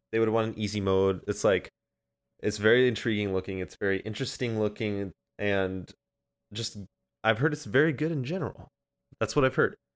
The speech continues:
Um, and also accessibility for some other people. That's what, another topic that I've heard about, accessibility for some people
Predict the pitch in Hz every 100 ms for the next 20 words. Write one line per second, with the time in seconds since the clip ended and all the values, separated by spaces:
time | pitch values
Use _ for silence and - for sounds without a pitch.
0 | _ _ _ - 117 117 110 104 - 110
1 | 107 117 117 - 113 107 104 - 98 -
2 | 110 95 98 98 98 98 87 - 92 -
3 | 117 113 - 92 92 92 90 - 101 -
4 | 104 98 98 104 101 101 92 110 - 92
5 | - _ _ _ - 101 92 - 98 87
6 | 90 - 98 - 107 101 101 101 95 -
7 | 95 101 92 98 98 98 90